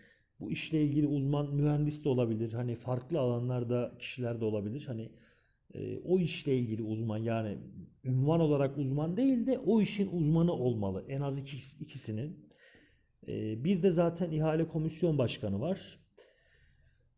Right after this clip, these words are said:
E, bir tane muhasebe ve mali işlerden sorumlu bir personel olacak. E,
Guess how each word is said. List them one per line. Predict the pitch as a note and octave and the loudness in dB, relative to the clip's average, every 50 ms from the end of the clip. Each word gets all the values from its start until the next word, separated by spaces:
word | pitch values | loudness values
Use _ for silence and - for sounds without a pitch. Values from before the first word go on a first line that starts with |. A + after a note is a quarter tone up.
| _ - - | _ -6 -2
E, | C3+ D3 D3 C#3 C3+ C3 | 0 0 2 0 0 0
bir | C#3+ G3+ | -2 -2
tane | - G#3 G3+ F#3+ G3 G#3 G#3 G3 G#3 G#3 | 2 2 2 4 4 2 2 0 0 0
muhasebe | F3 E3 E3 F3 F3 - G#3 F#3+ F#3 | 2 4 4 4 2 2 2 4 4
ve | G3 F#3+ F3+ F3+ F3+ | 4 4 4 2 0
mali | F3+ E3+ E3+ E3+ E3+ F#3 F#3 | 2 2 2 2 2 2 2
işlerden | F#3 F3 F3 F#3 E3+ D#3+ D#3+ E3+ F3 | 0 0 0 0 0 2 2 0 -2
sorumlu | E3 E3+ F3+ E3+ E3 E3 E3+ F3 E3+ | -2 0 2 2 4 4 2 2 2
bir | E3 F3+ D#3+ | 0 0 0
personel | - E3+ D3+ D3+ D3 - D#3+ D3 D3 | 0 0 0 0 0 0 0 2 2
olacak. | C3+ A2+ G2+ F#2+ E2+ A#2+ E3 E3 - - - - - | 2 2 2 2 2 0 -2 -4 -6 -14 -18 -14 -10
E, | B2 | -8